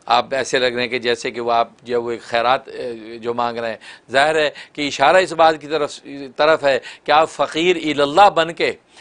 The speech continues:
फ़कीर इलल्लाह बन के जो है, अपनी ज़िंदगी को गुजारते रहें। आप अल्लाह के गैर का फ़कीर ना बने, अल्लाह का फ़कीर बने। इसलिए कुरान में भी अल्लाह तबारक व ताला ने भी अहले ईमान की शान ये बयान की कि अंतुमुल फ़ुक़रा इलल्लाह,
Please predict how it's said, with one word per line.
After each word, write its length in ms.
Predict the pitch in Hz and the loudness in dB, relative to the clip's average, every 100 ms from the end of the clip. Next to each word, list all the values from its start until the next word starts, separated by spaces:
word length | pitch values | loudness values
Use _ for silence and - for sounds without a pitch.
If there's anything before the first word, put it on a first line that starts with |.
| - | -20
फ़कीर 520 | - 143 - 160 190 160 | 0 0 2 2 2 2
इलल्लाह 480 | 160 147 151 185 170 | 0 -2 2 4 4
बन 220 | 156 175 | 2 0
के 160 | 196 | -2
जो 140 | 170 151 | 0 2
है, 160 | 143 - - - | 2 0 -8 -2
अपनी 360 | 147 165 160 151 | -2 -2 -4 -4
ज़िंदगी 400 | 139 143 143 151 | -4 -6 -6 -6
को 140 | 139 | -6
गुजारते 480 | 127 127 131 127 135 | -4 0 0 0 -4
रहें। 180 | 127 120 - - - | -2 -4 -8 -8 2
आप 220 | 147 151 | 2 2
अल्लाह 360 | 87 117 143 165 | -4 -10 0 0
के 140 | 156 | 0
गैर 300 | 127 135 175 | 0 2 2
का 140 | 196 190 | 2 -2
फ़कीर 340 | 160 147 165 | -2 -4 -2
ना 140 | 175 190 | 0 0
बने, 260 | 147 113 - - - - | 0 -4 -12 -20 -8 -4
अल्लाह 280 | 180 220 | 0 2
का 140 | 208 208 | 2 2
फ़कीर 360 | 165 147 160 151 | 0 -2 -2 0
बने। 300 | 143 135 117 - - | 0 -2 -6 -12 -12
इसलिए 240 | 156 143 156 | -6 -2 0
कुरान 380 | 147 147 185 190 | 2 4 4 2
में 120 | 190 | -2
भी 100 | 165 | 0
अल्लाह 280 | 147 156 143 | 2 2 0
तबारक 380 | 143 135 143 135 | 0 -2 -2 -4
व 80 | 127 | -8
ताला 340 | 131 147 196 | -2 0 0
ने 100 | 185 | -2
भी 120 | 165 | 0
अहले 220 | 156 147 | 0 0
ईमान 240 | 147 139 139 | -4 -4 -6
की 120 | 131 | -12
शान 240 | 123 131 127 | -12 -10 -10
ये 160 | 135 | -10
बयान 280 | 120 123 120 | -6 -6 -8
की 240 | 110 117 101 - - | -12 -18 -18 -20 -4
कि 80 | 147 | -2
अंतुमुल 380 | 165 170 170 165 | -2 -4 -4 -4
फ़ुक़रा 540 | 170 160 180 170 117 - _ _ _ - | -4 0 4 4 2 -4 _ _ _ -8
इलल्लाह, 500 | 143 139 123 151 | -2 -2 2 4